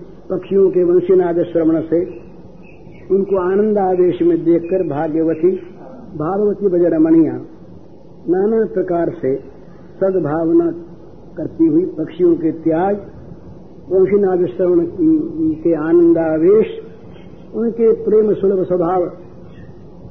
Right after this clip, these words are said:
का दैन, इन सब का वर्णन करती हुई कहने लगी कि हम तो भाई भाग्यहीना हैं, क्योंकि हमारा वंशीनाद श्रवण दूर से ही होता है,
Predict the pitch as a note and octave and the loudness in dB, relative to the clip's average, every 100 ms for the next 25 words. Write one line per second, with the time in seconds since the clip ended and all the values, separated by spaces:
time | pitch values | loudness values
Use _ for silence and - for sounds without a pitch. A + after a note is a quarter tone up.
0 | - - - - - F3+ F3 D#3 F3 A#3 | -20 -20 -20 -20 -12 -6 -4 0 2 4
1 | A#3+ - - - - - - - A#3+ A#3 | 2 -4 -16 -20 -20 -20 -20 -8 -2 -2
2 | - G#3 - F#3+ F3+ E3+ F3 E3+ E3 D#3 | -2 -4 -2 -2 0 2 2 2 2 -2
3 | - D#3+ C#3 F3+ G#3+ - - - - - | 0 -2 2 0 0 -8 -20 -20 -20 -20
4 | E3 E3+ F#3 D#3+ D#3 E3+ F3 F3+ C3 D3+ | -6 0 2 0 0 -2 -4 -6 -4 -6
5 | D3 D3+ C#3+ D3 C3+ C3 C3+ C#3 C3+ C#3 | -6 -10 -6 -6 -6 -12 -12 -12 -10 -10
6 | C3+ A#2 B2 - - - - - - - | -10 -16 -18 -18 -20 -20 -20 -20 -20 -20
7 | - - - - - - - - - - | -20 -20 -20 -20 -20 -20 -20 -20 -18 -2
8 | F#3+ F#3+ E3+ D#3 F3 G3+ E3+ - - - | 0 2 0 0 0 0 -2 -6 -20 -20
9 | - - - - - - - - C#3 D3+ | -20 -20 -20 -20 -20 -20 -20 -20 -6 -2
10 | F3+ - G3+ F#3+ F3+ F3 - F3 F#3 E3 | -2 0 0 2 0 -2 -2 0 2 2
11 | - - C#3 E3+ G3+ F#3+ F3 D#3+ C#3 C#3+ | 0 -10 -6 -2 0 0 2 2 0 -10
12 | C3+ | -14